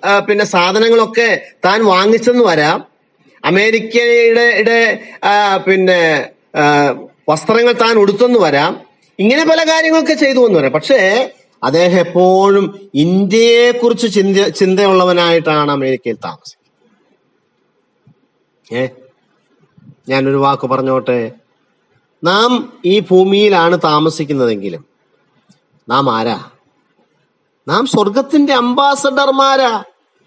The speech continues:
ഏ? നാം ദൈവത്തിന്റെ അംബാസഡർമാരാ. അങ്ങനെ തന്നെ വായിക്കുന്നുണ്ട്. രണ്ട് കൊരിന്ത്യർ അഞ്ചാം അധ്യായത്തിന്റെ ഇരുപതാമത്തെ, പത്തൊൻപത് ഇരുപത് വാക്യങ്ങളിൽ നാം വായിക്കുന്നുണ്ട്,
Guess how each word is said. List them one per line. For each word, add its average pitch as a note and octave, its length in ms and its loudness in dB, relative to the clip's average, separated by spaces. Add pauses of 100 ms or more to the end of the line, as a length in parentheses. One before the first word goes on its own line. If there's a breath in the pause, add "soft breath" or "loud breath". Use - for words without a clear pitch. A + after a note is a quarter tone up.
(600)
ഏ? A3+ 260 2 (440)
നാം B3 220 -2
ദൈവത്തിന്റെ C4+ 680 0
അംബാസഡർമാരാ. C4 1120 0
അങ്ങനെ A#3+ 380 2
തന്നെ C4 120 0
വായിക്കുന്നുണ്ട്. C4 880 0 (440 soft breath)
രണ്ട് G#3+ 200 0
കൊരിന്ത്യർ B3+ 640 0 (200 loud breath)
അഞ്ചാം A#3+ 380 0
അധ്യായത്തിന്റെ B3+ 1120 0
ഇരുപതാമത്തെ, B3+ 840 2
പത്തൊൻപത് A#3+ 440 0
ഇരുപത് B3 240 2
വാക്യങ്ങളിൽ B3+ 680 0
നാം B3+ 180 0
വായിക്കുന്നുണ്ട്, B3+ 840 0